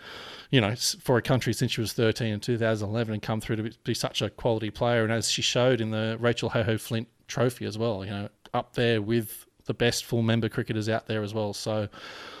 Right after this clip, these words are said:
I, and, and the only thing looking back, I just hope that, um, I think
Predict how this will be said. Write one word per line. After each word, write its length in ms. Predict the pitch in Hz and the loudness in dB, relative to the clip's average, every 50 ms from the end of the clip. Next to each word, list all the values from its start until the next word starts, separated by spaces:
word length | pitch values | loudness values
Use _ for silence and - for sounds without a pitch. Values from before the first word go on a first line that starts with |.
| - - - - - _ _ - | -18 -20 -20 -20 -20 _ _ 0
I, 120 | 175 180 - | 0 2 2
and, 100 | 208 220 | 0 0
and 120 | 220 208 | 4 6
the 40 | 208 | 6
only 120 | 202 190 143 | 8 8 6
thing 140 | - 143 | 6 4
looking 220 | 143 135 127 120 113 | 4 4 4 6 6
back, 220 | 127 135 160 - | 6 4 4 4
I 80 | 143 135 | 2 2
just 200 | 127 120 - - | 2 0 0 2
hope 260 | 151 147 151 - - | 2 2 2 0 0
that, 340 | 151 135 - - - - 156 | 0 0 0 -2 -2 2 4
um, 220 | 143 139 135 139 | 4 4 4 2
I 40 | 131 | 2
think 340 | - - - - - - | 2 2 0 0 -4 -8